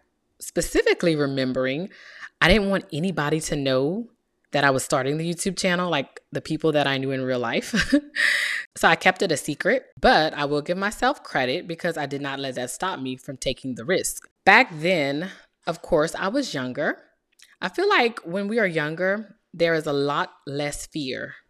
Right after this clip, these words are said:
I don't know about y'all, but I feel like I was just pretty much fearless in my younger years. Now that I'm a little bit older,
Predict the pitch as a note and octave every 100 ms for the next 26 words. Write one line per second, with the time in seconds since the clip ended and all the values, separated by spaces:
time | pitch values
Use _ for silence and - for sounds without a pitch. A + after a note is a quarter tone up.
0 | _ _ - A3+ A3+ G3 F3+ D#3+ D3 F3
1 | D#3 D3+ D3 C#3 C3+ - - C#4+ C#4 G3+
2 | F3 - F#3+ D3+ C#3 C3 B2 - _ _
3 | _ - A#3+ G3 C#3 - - G3 G3+ D#3
4 | A#2+ A#2+ - - C#3 C3+ C3+ C#3 C3+ C3
5 | A2+ G2 - - _ _ _ _ _ _
6 | _ _ _ C#3 D3+ A3 D#3+ B2+ C3+ -
7 | - - _ - E3 D#3+ D3 D3 D3 C#3
8 | F3 G3+ C#3 C3 E3+